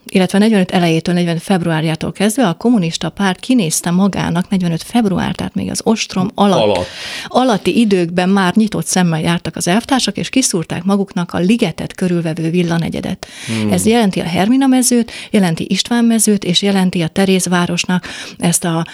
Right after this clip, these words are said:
Speaker 1: ligethez legközelebb eső kertvárosi részét.
Speaker 2: Azt
Speaker 1: És
Speaker 2: a
Speaker 1: itt
Speaker 2: mindenit.
Speaker 1: meg, megszereteztek mindenféle érdekes villákat, és úgy állt fel a rendszer, hogy a nagyhalak az István mezőre költöztek,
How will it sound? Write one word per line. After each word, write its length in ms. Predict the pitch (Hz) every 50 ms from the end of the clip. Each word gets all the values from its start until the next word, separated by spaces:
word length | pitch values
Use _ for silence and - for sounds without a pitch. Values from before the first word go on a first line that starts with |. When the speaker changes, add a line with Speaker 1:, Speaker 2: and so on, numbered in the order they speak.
| - -
Speaker 1:
ligethez 460 | - 208 233 214 202 175 - 180 165
legközelebb 560 | 185 185 180 - - 175 160 156 160 165 156 -
eső 300 | 165 - - - 160 160
kertvárosi 840 | - - 165 135 - - - 165 - 131 165 - - 165 180 185 -
részét. 520 | - 156 131 - - - - - - - - - - 180 123
Speaker 2:
Azt 80 | 214 -
Speaker 1:
És 140 | - 190 - -
Speaker 2:
a 60 | 113
Speaker 1:
itt 80 | 101
Speaker 2:
mindenit. 280 | 98 320 - 101 - -
Speaker 1:
meg, 160 | 202 185 180 - - - 185
megszereteztek 840 | 180 175 - - - - 160 170 _ - - - - - 151 - -
mindenféle 600 | 190 170 165 180 165 - - - 165 156 165 156
érdekes 440 | 165 170 165 - 170 - 196 - -
villákat, 540 | - 202 220 233 247 247 247 320 339 330 - - - - - - -
és 200 | - - 202 - -
úgy 340 | - 294 311 285 220 202 -
állt 300 | - 190 185 175 175 -
fel 200 | - - 202 170
a 120 | 165 151 -
rendszer, 580 | 185 - 175 180 - - 226 254 302 339 294 -
hogy 320 | - - 190 180 175 - -
a 260 | - 180 175 170 160 - - -
nagyhalak 800 | - 175 190 180 180 - - - 180 170 202 254 285 - - _ - - - - - -
az 140 | - - -
István 320 | - 165 - - - 156 165
mezőre 360 | 165 170 165 175 170 170 175
költöztek, 640 | - - 202 202 - 220 208 - - 240 170 -